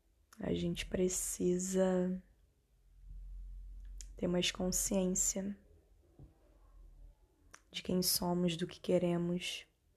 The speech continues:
das conexões que a gente quer construir.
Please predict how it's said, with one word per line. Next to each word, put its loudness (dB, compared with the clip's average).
das 2
conexões 4
que 0
a 4
gente 2
quer 4
construir. 4